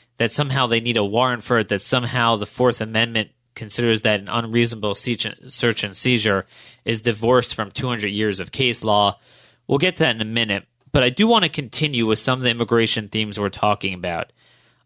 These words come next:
Um, President Trump has been really on message. You know, I'll, I'll always complain when he's not on message, but I must say, he is, I'm gonna take yes for an answer, given that he is saying everything I'm saying.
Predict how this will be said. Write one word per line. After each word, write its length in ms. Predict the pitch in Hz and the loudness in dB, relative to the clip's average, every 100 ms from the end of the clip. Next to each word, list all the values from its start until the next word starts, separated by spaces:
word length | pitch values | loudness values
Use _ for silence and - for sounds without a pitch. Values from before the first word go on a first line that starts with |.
| _ | _
Um, 340 | 123 120 110 104 _ _ | 0 0 -2 -14 _ _
President 460 | - 214 247 240 135 | 0 2 2 0 0
Trump 420 | - 143 113 - | 2 2 0 -4
has 380 | - 127 127 107 | -6 0 0 0
been 520 | - 120 110 98 95 _ _ _ _ _ | 0 0 0 -2 -8 _ _ _ _ _
really 500 | 117 110 135 151 131 | -10 0 4 4 4
on 220 | 98 113 | 2 0
message. 560 | 107 101 - 55 - - _ _ _ _ _ _ _ _ _ _ | 0 0 0 -2 -6 -6 _ _ _ _ _ _ _ _ _ _
You 100 | - | -4
know, 60 | 110 | 0
I'll, 240 | 98 120 - | 2 2 2
I'll 260 | 131 123 - | 0 0 -2
always 360 | 110 135 143 | 2 4 2
complain 420 | - 123 143 143 143 | 0 -2 0 0 2
when 80 | |
he's 140 | 147 139 | 2 2
not 160 | 190 | 2
on 140 | 180 120 | 2 2
message, 380 | 110 101 117 110 | 0 0 -2 -2
but 80 | |
I 80 | 117 | -2
must 260 | 127 151 - | 2 0 2
say, 380 | 156 135 107 - - - - _ | 2 2 0 -6 -20 -20 -20 _
he 320 | - 196 208 | -2 4 4
is, 220 | 165 139 - _ _ _ _ _ _ 147 | 4 2 -4 _ _ _ _ _ _ -2
I'm 80 | |
gonna 120 | 196 196 | 0 0
take 240 | 185 170 | 0 0
yes 200 | 151 147 | 0 0
for 120 | - | 0
an 60 | 131 | 0
answer, 360 | 156 139 117 | 0 2 0
given 440 | 113 104 - 147 139 | 0 -2 -2 0 0
that 120 | 120 | -2
he 240 | - 160 | 0 4
is 200 | 147 127 | 4 6
saying 600 | - - 143 135 110 110 | 4 4 2 0 -2 -4
everything 400 | 120 135 131 127 | -2 0 0 0
I'm 120 | 113 98 | 0 2
saying. 440 | 139 117 85 - | 2 0 -6 -14